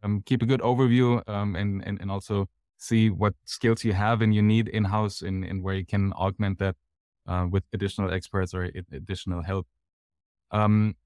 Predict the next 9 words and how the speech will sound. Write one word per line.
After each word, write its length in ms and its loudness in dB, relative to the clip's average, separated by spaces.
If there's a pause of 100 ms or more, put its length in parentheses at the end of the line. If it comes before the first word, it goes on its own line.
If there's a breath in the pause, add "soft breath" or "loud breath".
(760)
maybe 160 4
going, 560 4
going 160 4
a 20 2
bit 120 2
more 160 6
in 260 -2
that 160 -4
direction. 680 -2